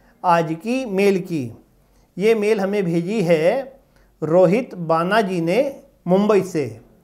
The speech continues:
लिखते हैं, "गुरुजी जय जिनेंद्र, चरण स्पर्श। गुरुजी, मेरी जिज्ञासा ये है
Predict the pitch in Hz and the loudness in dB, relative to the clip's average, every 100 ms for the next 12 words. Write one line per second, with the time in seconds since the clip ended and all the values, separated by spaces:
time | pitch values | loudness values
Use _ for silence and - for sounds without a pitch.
0 | _ _ _ - 175 180 220 208 220 240 | _ _ _ -4 -4 0 0 2 2 0
1 | 170 165 170 170 190 262 277 - _ _ | -2 -2 0 0 0 -2 -4 -10 _ _
2 | _ - 151 170 156 160 190 254 285 233 | _ -4 2 2 0 -2 -2 -2 -4 -6
3 | - _ 196 202 185 175 190 175 - - | -16 _ 0 2 0 -2 0 0 0 -14
4 | _ _ _ _ _ _ _ _ 165 175 | _ _ _ _ _ _ _ _ -2 2
5 | 202 190 240 285 285 _ 196 165 185 247 | 2 2 0 -2 -6 _ -4 0 2 0
6 | 208 190 175 190 180 185 165 160 147 185 | -2 -4 0 0 2 0 0 -2 2 2
7 | 254 254 | 2 -4